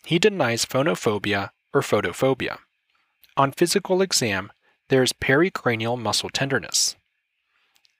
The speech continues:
Let's continue with an introduction to tension headache. This is the most common type of headache and is usually described as non-throbbing and usually does not have associated features. The mean age of onset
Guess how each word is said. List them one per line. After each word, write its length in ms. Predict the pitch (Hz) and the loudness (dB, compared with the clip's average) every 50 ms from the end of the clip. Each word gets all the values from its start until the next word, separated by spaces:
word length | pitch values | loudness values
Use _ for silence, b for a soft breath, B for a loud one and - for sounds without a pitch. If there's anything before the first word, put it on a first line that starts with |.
| _ - | _ 0
Let's 200 | - - - - | 2 2 2 2
continue 540 | - 240 226 190 - - 120 107 98 95 95 | -2 -2 -2 -2 -2 -2 -2 -4 -6 -8 -8
with 180 | 104 107 - | -10 -8 -10
an 80 | 117 117 - - | -10 -10 -6 -4
introduction 800 | 156 156 - - 190 185 - 98 92 - - - - 98 104 _ - | -4 -2 0 0 0 0 0 0 2 4 2 2 2 -2 -12 _ -6
to 100 | - - | -6 -4
tension 380 | - - 117 98 - - 92 | -2 -2 0 0 -2 -4 -4
headache. 420 | - - 131 120 101 - - - - _ _ _ _ _ _ _ _ _ _ _ _ _ - | -2 -2 0 0 -2 -4 -6 -12 -16 _ _ _ _ _ _ _ _ _ _ _ _ _ -4
This 160 | 147 - - | -2 2 2
is 100 | 180 160 | 0 2
the 100 | - 175 | 2 0
most 300 | 156 143 131 - - - | 2 2 2 0 -2 -2
common 380 | - - 143 151 180 202 202 - | 2 2 2 2 2 0 -4 -2
type 240 | - 151 151 - | 0 0 0 0
of 100 | 170 151 | -2 -6
headache 440 | - - - 180 123 95 - - - _ _ _ _ _ _ _ _ _ | -2 0 0 2 0 0 -6 -10 -16 _ _ _ _ _ _ _ _ _
and 140 | - 143 135 | -2 0 2
is 160 | 139 131 - | 2 0 0
usually 340 | - 139 151 156 175 180 190 | 0 0 0 2 2 2 2
described 640 | 180 - 190 175 - - - 117 104 98 101 - - _ _ | 0 0 0 0 0 0 2 2 2 2 0 -4 -8 _ _
as 160 | - 127 120 123 | -2 -2 -2 0
non-throbbing 720 | 123 117 113 107 - - 143 156 160 139 - 92 92 - - _ _ _ _ _ _ _ _ - | 0 0 0 0 2 4 4 4 4 4 0 -6 -12 -14 -20 _ _ _ _ _ _ _ _ -2
and 160 | 143 143 139 | -2 -2 2
usually 340 | 139 156 160 160 180 185 196 | 2 2 2 4 2 2 2
does 200 | 175 185 170 143 | 2 -2 -2 0
not 220 | 135 123 127 127 | 0 0 0 0
have 240 | - - 120 107 104 120 | -2 -4 -4 -2 0 0
associated 640 | - - - 110 104 - - 98 92 - - _ | 0 0 0 0 0 0 -2 -2 -4 -8 -10 _
features. 520 | - - 131 - - - - - - - - _ _ _ _ _ _ _ _ _ _ _ _ _ _ - | -8 -6 -6 -4 -4 -4 -4 0 -2 -2 -2 _ _ _ _ _ _ _ _ _ _ _ _ _ _ -4
The 120 | - 139 131 | -2 0 0
mean 260 | 131 143 151 175 180 | 0 0 0 0 0
age 180 | 180 190 180 - | 0 0 0 -2
of 120 | 190 - | -2 -2
onset 520 | - - 113 110 104 - - 110 104 107 | -4 -4 -4 -2 -2 -2 -2 -2 -2 -4